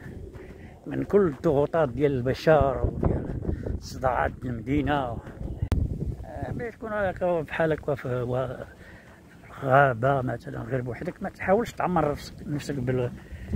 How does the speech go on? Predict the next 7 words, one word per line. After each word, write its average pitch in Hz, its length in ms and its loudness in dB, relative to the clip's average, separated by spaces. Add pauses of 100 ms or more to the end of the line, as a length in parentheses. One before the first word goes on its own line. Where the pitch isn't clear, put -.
(320)
يعني، - 140 -2
تخلع 170 240 4
عن 135 120 2
راسك 147 580 0
ب-، - 180 0 (1040)
آه، - 280 -6
ش-، - 160 -4